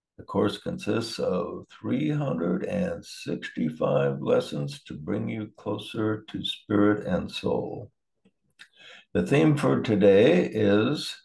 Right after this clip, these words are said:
extending the mastermind. So how'd the last lesson go? Did you visualize your friends in your mastermind group?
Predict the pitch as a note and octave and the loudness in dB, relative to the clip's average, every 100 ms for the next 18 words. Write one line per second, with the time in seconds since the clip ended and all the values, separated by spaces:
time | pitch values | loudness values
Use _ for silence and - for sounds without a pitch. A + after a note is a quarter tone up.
0 | _ - - F#3+ - - A#2+ C#3+ C#3+ D3 | _ -6 -4 -4 -6 0 2 4 4 4
1 | D3 - F2+ F#2 G#2+ A#2+ - A#2 A2 G2 | 2 2 2 4 4 2 0 -2 0 0
2 | F#2+ - - - G2 _ _ _ _ _ | 0 -2 -6 -14 -20 _ _ _ _ _
3 | _ _ _ _ _ _ _ _ _ _ | _ _ _ _ _ _ _ _ _ _
4 | _ - - C3 D#3+ F#3 D#3+ D3 D3 D3 | _ -10 0 2 4 4 4 4 4 2
5 | C#3+ C#3+ C#3+ G#2 F#2 - - - _ _ | 0 0 0 -4 -4 -6 -8 -14 _ _
6 | _ _ _ _ _ _ _ _ _ - | _ _ _ _ _ _ _ _ _ -4
7 | A#2+ G#2 G2 A#2+ A2 G#2 A2 A#2 G2+ F#2 | -4 -2 -2 -2 2 4 4 4 0 -4
8 | - G2+ G2+ - - F#2+ F#2 F#2 F2+ F#2+ | -2 -2 0 -4 -4 -2 0 -2 -2 0
9 | G#2+ - G#2 G#2 G#2 G#2 F#2+ - F#3+ | 0 -2 -6 -2 0 0 -4 -6 -8